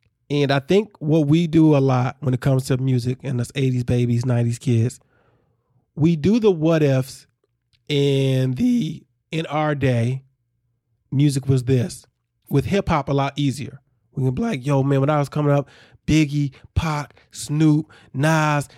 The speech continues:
Jay, all was around, blah, blah." And you, and, and even though D M X wasn't prominent, he was around Wu-Tang, Easy. At one point, you know, <laughs> all these people were alive, right? And we were like, "Oh, that's crazy that the, the, all this greatness was going around."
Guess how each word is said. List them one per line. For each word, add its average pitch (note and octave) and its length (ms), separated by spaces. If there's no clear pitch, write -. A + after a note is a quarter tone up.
Jay, D3+ 460
all D#3 220
was D3+ 140
around, D3 320
blah, D3 140
blah." D3 360
And D3+ 100
you, E3 180
and, D3+ 220
and D3 320
even D#3 180
though C#3+ 120
D D3 160
M C#3+ 100
X C3 140
wasn't C3 220
prominent, C3+ 420
he C3 80
was C#3+ 160
around C3+ 320
Wu-Tang, C#3 540
Easy. C#3+ 300
At F3 140
one A3+ 240
point, G#3+ 340
you F3 140
know, D#3+ 200
<laughs> D#3+ 340
all F#3 240
these F#3+ 100
people E3 220
were D#3 80
alive, C3 400
right? C3 320
And C#3+ 140
we D#3 60
were D3+ 60
like, C3+ 180
"Oh, D3+ 200
that's D3 200
crazy D3+ 460
that C#3+ 200
the, D3+ 100
the, D#3 240
all D3 160
this D3 180
greatness D3+ 560
was C#3+ 120
going C#3+ 180
around." C#3 380